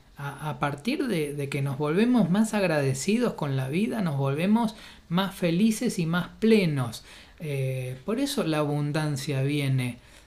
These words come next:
viene con el agradecimiento. Si nosotros agradecemos más,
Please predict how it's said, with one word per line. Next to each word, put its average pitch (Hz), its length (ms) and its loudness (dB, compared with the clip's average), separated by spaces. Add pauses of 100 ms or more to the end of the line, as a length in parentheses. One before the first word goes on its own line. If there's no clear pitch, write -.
(100)
viene 165 380 0
con 143 180 -2
el 135 120 -2
agradecimiento. 131 840 -2
Si 147 120 -8
nosotros 247 440 -4
agradecemos 160 840 0
más, 202 420 0